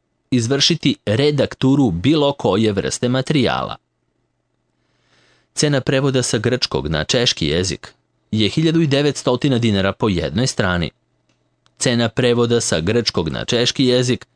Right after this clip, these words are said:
sa overom sudskog tumača je dve hiljade i četiristo dinara.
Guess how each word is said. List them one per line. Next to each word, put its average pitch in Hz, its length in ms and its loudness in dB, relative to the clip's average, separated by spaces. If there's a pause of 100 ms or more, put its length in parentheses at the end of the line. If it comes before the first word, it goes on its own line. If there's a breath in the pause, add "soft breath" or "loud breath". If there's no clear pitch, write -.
(220)
sa - 220 -2 (100)
overom 113 420 2
sudskog 120 500 -2
tumača 85 460 -2
je 135 220 2
dve 107 200 0
hiljade 139 340 2
i 135 60 2
četiristo 95 600 -2
dinara. 95 560 0